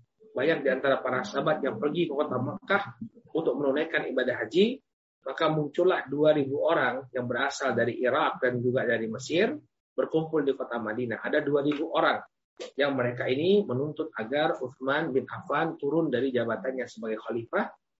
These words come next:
sampai kemudian terjadilah pembunuhan terhadap Utsman bin Affan. Karena ketika itu pembunuh Utsman ini sangatlah kuat,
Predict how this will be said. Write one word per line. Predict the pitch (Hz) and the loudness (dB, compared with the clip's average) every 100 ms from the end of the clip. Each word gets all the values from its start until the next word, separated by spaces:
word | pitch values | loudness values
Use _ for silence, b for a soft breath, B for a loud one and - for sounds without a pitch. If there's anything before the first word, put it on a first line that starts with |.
| _ | _
sampai | - 143 143 123 123 | -2 -2 0 -4 -4
kemudian | 120 117 143 135 | -4 -2 -2 -4
terjadilah | 120 120 123 127 | -4 -2 0 -2
pembunuhan | - 117 117 113 120 135 143 113 | -4 -6 -6 -6 -4 -4 -4 -8
terhadap | 110 113 135 - | -6 -4 -6 -8
Utsman | 120 - 117 127 151 | -16 -8 -4 -4 -4
bin | 120 117 | -6 -6
Affan. | - - 101 - _ _ _ _ B _ _ _ _ | -10 -8 -6 -8 _ _ _ _ B _ _ _ _
Karena | 165 214 | 0 2
ketika | 190 190 196 | 2 2 4
itu | 220 240 160 151 | 2 2 0 0
pembunuh | 165 180 196 185 175 | -2 4 4 4 2
Utsman | 175 175 175 165 190 | -2 2 2 4 0
ini | 147 | 0
sangatlah | - 160 165 160 143 | 0 0 0 -2 -4
kuat, | - 180 - | 2 2 2